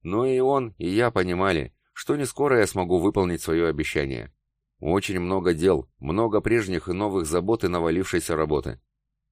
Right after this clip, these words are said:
А ещё скоро мне уходить в дальний поход, и что из этого получится, никому не известно. Нет, живыми мы, конечно, вернёмся, помирать никто из нас не собирается. Но тут дело такое, военное.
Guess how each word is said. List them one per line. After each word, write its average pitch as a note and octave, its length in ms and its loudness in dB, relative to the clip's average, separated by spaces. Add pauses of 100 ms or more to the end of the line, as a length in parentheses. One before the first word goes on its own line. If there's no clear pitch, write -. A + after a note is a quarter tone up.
(300)
А D2+ 120 -4
ещё C#3+ 280 0
скоро C3 320 0
мне A2 180 0
уходить G2+ 520 0
в D2+ 120 -4
дальний F#2+ 320 0
поход, F2 420 0 (460)
и - 80 0
что B2 260 4
из F#2+ 120 4
этого E2 260 2
получится, B2+ 720 0
никому F2 420 0
не D#2+ 180 0
известно. C2+ 500 -4 (600)
Нет, F2+ 220 -2
живыми F#2 460 2
мы, B2 160 2
конечно, G#2+ 440 -2
вернёмся, G2 580 -2 (160)
помирать F#2+ 440 0
никто G#2+ 300 0
из F#2 100 2
нас G2 200 -4
не F#2 60 -8
собирается. F2+ 680 -2 (340)
Но F#2+ 140 -2
тут A2 240 0
дело A2 240 4
такое, F#2+ 500 0
военное. D#2+ 680 0